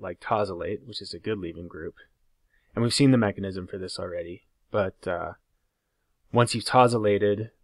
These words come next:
then you can do substitution or elimination, right? So if we used sodium ethoxide from here,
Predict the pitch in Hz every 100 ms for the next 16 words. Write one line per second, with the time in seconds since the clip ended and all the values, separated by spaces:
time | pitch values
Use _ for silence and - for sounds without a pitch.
0 | - 110 107 101 98 98 - 98 - 101
1 | - 98 - 98 - 117 127 98 85 82
2 | 82 82 - 82 80 _ _ _ - 104
3 | 90 - - - 90 - _ _ - _
4 | _ _ _ _ _ _ _ _ _ _
5 | _ _ _ _ _ _ _ _ _ _
6 | _ _ _ _ _ _ - 107 - 101
7 | 98 95 90 - - 110 107 104 98 -
8 | 139 170 - 101 98 - 101 92 98 107
9 | 139